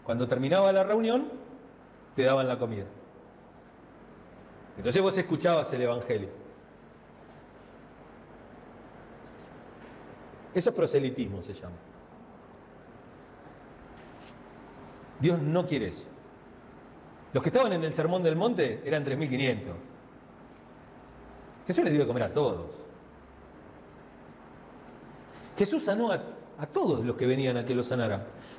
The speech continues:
No le preguntaba de dónde sos, en qué creés. Ni siquiera se pone mal con los, con aquellos que no, que no pertenecen a su, a su propio,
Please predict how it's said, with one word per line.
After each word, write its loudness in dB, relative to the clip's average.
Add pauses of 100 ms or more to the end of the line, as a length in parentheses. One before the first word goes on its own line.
No 8
le 4
preguntaba 6
de 4
dónde 2
sos, 4
en 0
qué 2
creés. 2 (400)
Ni 8
siquiera 6
se 2
pone 6
mal 4
con 4
los, 2 (500)
con 4
aquellos 2
que 2
no, 4
que 2
no 6
pertenecen 2
a 6
su, 2
a 2
su -2
propio, 4